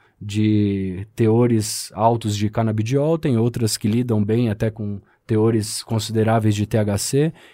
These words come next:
Então, a gente ficar tentando, eh, de novo, né, trazer esse maniqueísmo, "Ah, mas o T H C é ruim, o C B D é bom,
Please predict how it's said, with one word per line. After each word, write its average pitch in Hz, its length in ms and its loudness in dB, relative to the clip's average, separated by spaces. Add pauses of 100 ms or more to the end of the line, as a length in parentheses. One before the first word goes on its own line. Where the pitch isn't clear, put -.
(100)
Então, 135 480 0 (100)
a 110 120 0
gente 143 260 0
ficar 127 580 0
tentando, 117 720 0 (160)
eh, 107 220 -4
de 123 160 -2
novo, 151 460 2
né, 135 360 2
trazer 123 360 0
esse 131 180 -2
maniqueísmo, 135 640 2
"Ah, 131 80 2
mas 110 180 2
o 110 60 -2
T 127 100 -2
H 123 160 0
C - 200 -2
é 139 40 4
ruim, 139 480 0 (260)
o 120 80 -2
C 131 160 0
B 135 120 0
D 131 100 -2
é 131 140 0
bom, 156 400 0